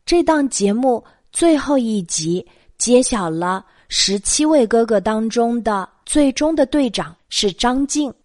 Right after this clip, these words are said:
从小习武的他，从替身开始做起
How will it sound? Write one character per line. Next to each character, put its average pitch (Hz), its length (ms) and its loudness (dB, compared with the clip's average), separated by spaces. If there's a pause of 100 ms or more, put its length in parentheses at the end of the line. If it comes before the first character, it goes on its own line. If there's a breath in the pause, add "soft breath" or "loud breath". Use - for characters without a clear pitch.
(420)
从 226 220 0
小 233 220 0
习 208 240 -4
武 226 200 -2
的 170 140 0
他， 233 340 -4 (280 soft breath)
从 202 260 -2
替 254 260 -4
身 269 260 0
开 262 220 -2
始 202 180 -4
做 175 220 -4
起 - 360 -10